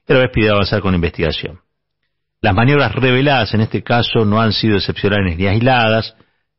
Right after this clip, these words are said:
em, antes bien integran un conjunto de muchas otras causas criminales, varias de las cuales se encuentran radicadas ante el juzgado a su cargo por razones de conexidad, cuyo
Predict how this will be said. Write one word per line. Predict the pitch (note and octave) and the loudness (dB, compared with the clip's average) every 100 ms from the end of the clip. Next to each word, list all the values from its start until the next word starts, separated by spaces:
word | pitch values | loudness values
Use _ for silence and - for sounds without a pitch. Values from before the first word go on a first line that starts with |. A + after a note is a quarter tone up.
| - | -4
em, | G#2+ G2 F#2 F2+ F2 E2+ E2 E2 D#2+ D#2 D2+ - | 0 2 2 2 0 0 -2 -2 -2 -2 -6 -10
antes | - A2 G2 F#2 | -2 0 0 0
bien | A2+ B2+ | 0 0
integran | A2 G2 - F#3 F3+ E3+ E3+ | 0 -2 0 0 2 0 -2
un | A#2 | -4
conjunto | F#2+ F#2+ - E3+ F3+ D#3 C#3 | 0 -2 2 2 2 2 0
de | G2 | 0
muchas | G#2+ D#3+ - B2+ - - | 0 0 0 -2 -2 0
otras | D#3 D3+ A2+ - | -2 0 -2 0
causas | D3 C3+ G2 - | -2 0 -4 -4
criminales, | B2+ A2 D3+ B2+ F#2+ F#2+ - _ _ _ - | -2 0 2 2 0 -2 -6 _ _ _ -2
varias | A#2 A#2+ | 2 2
de | |
las | F#2 - | 0 -2
cuales | A#2 G#2+ | -2 0
se | F#2 | -2
encuentran | G2+ F#2+ | -2 0
radicadas | F#2 F2 E2+ A2+ G2 - | 0 0 0 0 0 -2
ante | - A#2+ | -8 -6
el | D2+ | -6
juzgado | D#2+ G2+ F#2+ | -2 0 0
a | |
su | - | -2
cargo | - G#2+ F2+ | -2 0 0
por | E2 | -2
razones | E2 F2 F#2 | -2 -2 0
de | F2+ | 0
conexidad, | G#2 G#2+ - A2 G2 - - _ _ - | 0 -2 0 0 0 -4 -20 _ _ -2
cuyo | B2+ G#2+ A2+ A2 | 0 2 2 0